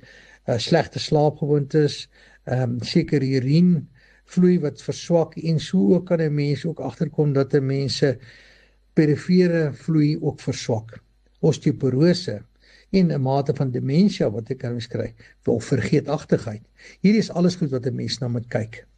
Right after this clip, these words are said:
Hoe kan ons dan ons verouderingsproses ondersteun? Eerstens dink ek is belangrik dat die vlakke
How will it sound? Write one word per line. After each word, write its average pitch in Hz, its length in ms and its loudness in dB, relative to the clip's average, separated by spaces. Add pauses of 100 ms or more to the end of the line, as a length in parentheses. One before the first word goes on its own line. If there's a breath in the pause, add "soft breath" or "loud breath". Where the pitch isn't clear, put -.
(120)
Hoe 151 100 2
kan 185 220 2
ons 160 140 -2
dan 139 140 -2
ons 135 220 -6
verouderingsproses 143 1120 0
ondersteun? 123 640 -4
Eerstens 165 560 0
dink 117 180 -6
ek 120 60 -8
is 117 140 -8
belangrik 127 500 -2
dat 113 100 -6
die 113 120 -4
vlakke 139 500 0